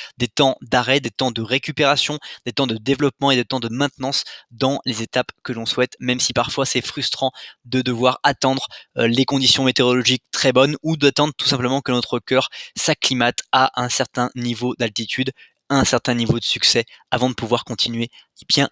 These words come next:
à avancer. Enfin, cinquième et dernière étape, c'est commencer par un petit pas. Toute ascension d'une montagne a commencé par le démarrage au niveau zéro, éventuellement en partant <laughs> du niveau de la mer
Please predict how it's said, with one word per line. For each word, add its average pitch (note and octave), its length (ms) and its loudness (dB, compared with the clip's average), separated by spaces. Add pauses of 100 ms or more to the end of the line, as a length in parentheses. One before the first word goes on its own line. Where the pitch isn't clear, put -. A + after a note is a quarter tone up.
à D3 340 2 (120)
avancer. C3+ 380 2
Enfin, F#3+ 380 4
cinquième E3 540 2
et C3 80 -2
dernière C#3 380 2
étape, C3+ 300 0
c'est - 180 -2
commencer B2 420 -2
par C3 160 0
un C#3+ 120 0 (100)
petit E3 280 0
pas. D3+ 200 2 (460)
Toute G3+ 220 0
ascension D#3+ 400 2
d'une A#2+ 160 -4
montagne C3 380 0
a B2 40 0
commencé B2 380 0
par B2+ 340 0 (480)
le B2+ 360 0
démarrage B2 460 2
au A#2+ 40 -2
niveau A#2+ 240 0
zéro, B2 360 2
éventuellement A#2+ 500 0 (340)
en B2 120 4
partant C3 360 4
<laughs> - 0 -
du C#3 140 -6
niveau C3+ 220 -2
de B2+ 60 0
la A#2+ 100 4
mer D3 240 0